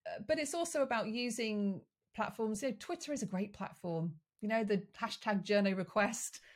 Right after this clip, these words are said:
My team go in that every single day, search the ha-, the hashtag journo request, connect with journalists, build some relationships with them. And the great thing about journalists is if you build a great relationship with one or two of them,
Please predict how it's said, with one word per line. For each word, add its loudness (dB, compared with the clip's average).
My 6
team 2
go 8
in 6
that 4
every 2
single 2
day, 4
search 4
the 2
ha-, -2
the 4
hashtag -2
journo 4
request, -2
connect 0
with -2
journalists, 2
build 0
some -4
relationships 0
with -4
them. 2
And 0
the 4
great 4
thing -2
about 2
journalists 0
is 2
if -2
you 2
build 4
a 0
great 2
relationship 0
with -4
one 0
or 0
two 0
of 0
them, 4